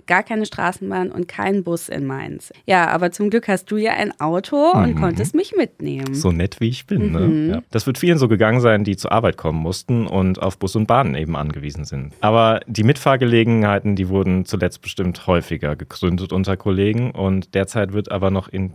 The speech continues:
Speaker 2: viel weiteren Bereichen als im Ö P N V gestreikt. Und darüber wollen wir eben heute reden. Lena, wo genau und warum gehen denn gerade jetzt so viele Beschäftigte auf die Straßen?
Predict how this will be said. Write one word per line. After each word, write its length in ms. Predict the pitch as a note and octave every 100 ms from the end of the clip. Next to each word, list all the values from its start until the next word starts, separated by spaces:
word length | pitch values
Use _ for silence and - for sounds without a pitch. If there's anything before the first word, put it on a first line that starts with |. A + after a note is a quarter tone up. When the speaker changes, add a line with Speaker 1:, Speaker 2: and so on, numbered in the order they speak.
| -
Speaker 2:
viel 240 | _ D3 C#3
weiteren 460 | A#2 B2+ G2+ E2
Bereichen 360 | E2 E2 F2+ F#2
als 180 | E2+ E2
im 60 |
Ö 80 | -
P 140 | F#2 F#2+
N 80 |
V 240 | F2 G#2+ A2+
gestreikt. 480 | - - D2+ A#2 - - - - _ -
Und 280 | F#2+ F#2 G2
darüber 260 | G2 A#2
wollen 160 | A2+ A#2
wir 80 | A2+
eben 140 | A2+
heute 260 | A2+ A#2 A2+
reden. 420 | C3+ G2+ D2+ -
Lena, 400 | E2+ G2 F#2+ F#2
wo 420 | - F#2 F#2+ C#3+
genau 360 | F#3+ E3 C3 C3
und 260 | G#2+ A2+ -
warum 480 | G#2+ G2+ C#3+ E2
gehen 200 | - F#2
denn 140 | F2 E2+
gerade 320 | E2 D#2+ D#2+
jetzt 140 | E2+
so 80 | -
viele 240 | E2+ F2+ E2
Beschäftigte 580 | F2 - - - -
auf 60 | F2+
die 100 | -
Straßen? 540 | - F#2 F#2+ - -